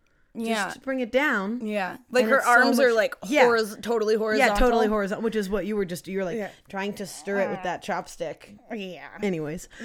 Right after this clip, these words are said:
Speaker 2: um, you guys, if you wanna talk to us, you can email us at doing a good at gmail dot com.
Speaker 1: Or hit us up on Instagram at doing a good.
Speaker 2: Okay, let's do a recap.
Speaker 1: Yeah, there's so much to catch up
Speaker 2: So
Speaker 1: on, you
Speaker 2: much
Speaker 1: guys.
Speaker 2: happened.
Speaker 1: So the first thing we gotta address,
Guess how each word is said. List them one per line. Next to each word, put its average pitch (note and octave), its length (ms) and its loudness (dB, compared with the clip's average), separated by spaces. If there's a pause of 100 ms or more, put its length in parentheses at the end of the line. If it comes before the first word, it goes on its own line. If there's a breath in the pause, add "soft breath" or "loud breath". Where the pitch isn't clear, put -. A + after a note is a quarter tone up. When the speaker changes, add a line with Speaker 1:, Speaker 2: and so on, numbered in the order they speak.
(140 loud breath)
Speaker 2:
um, A#3 320 2
you A3 80 -8
guys, C4 260 0
if B3 120 -8
you B3+ 80 -4
wanna B3 600 0
talk A3+ 260 -4
to B3 120 -2
us, G#3+ 240 -4
you G#3 60 -8
can G#3 160 -8
email G3+ 260 -2
us G3 220 -4
at - 340 -8
doing F#3+ 220 -2
a F#3 40 -6
good G3 200 -4
at E3 100 -8
gmail F3+ 280 -8
dot F3 180 -6
com. F#3 360 -8
Speaker 1:
Or B3 180 2
hit B3+ 120 0
us C4+ 140 -4
up B3 120 -4
on C4 140 2
Instagram A#3+ 640 -2
at B3+ 160 -4
doing A#3+ 260 -2
a B3 60 -4
good. C4 340 -6 (440)
Speaker 2:
Okay, G3 320 -2
let's G#3 240 -2
do B3+ 180 -2
a - 40 2
recap. G#3+ 440 -4 (160)
Speaker 1:
Yeah, G#3+ 240 -2
there's G#3 160 -8
so C4+ 160 -2
much C4+ 220 -4
to C4+ 80 -4
catch A3+ 240 -4
up G#3 100 -4
Speaker 2:
So F#3+ 80 -4
Speaker 1:
on, F#3 100 -2
you G#3+ 60 -4
Speaker 2:
much F#3 80 -6
Speaker 1:
guys. F3 240 -2
Speaker 2:
happened. D3+ 300 -10 (180 soft breath)
Speaker 1:
So B3 460 2
the A3+ 80 -12
first E4+ 240 -2
thing D4+ 280 0
we A#3 120 -4
gotta A#3 440 2
address, F3+ 540 -6